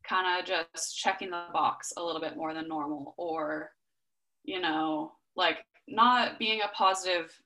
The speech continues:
teammate, you know, like, feeling bad for myself longer than I should, instead of, like, letting a bad practice just go, letting that affect the next practice and the next one, things like that.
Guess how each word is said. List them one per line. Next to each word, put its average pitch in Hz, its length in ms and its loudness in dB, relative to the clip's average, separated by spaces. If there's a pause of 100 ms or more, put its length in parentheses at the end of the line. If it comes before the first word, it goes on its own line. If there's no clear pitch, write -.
teammate, 143 500 -2
you 190 140 -6
know, 185 200 4
like, 170 200 2 (380)
feeling 233 240 4
bad 185 240 10
for 175 80 -6
myself 156 460 0
longer 165 340 2
than 160 120 -4
I 156 120 -2
should, - 420 -8
instead 175 300 -4
of, 170 180 -4
like, 160 200 0 (360)
letting 202 260 6
a 202 40 -4
bad 185 300 4
practice 180 420 0
just - 280 -6
go, 156 520 0 (300)
letting 208 320 6
that 185 300 8
affect - 280 -6
the 185 60 -8
next 165 280 -6
practice 156 380 -6
and 160 180 -6
the 156 40 -4
next 139 300 -6
one, - 240 -8
things 285 220 6
like 226 220 0
that. - 300 4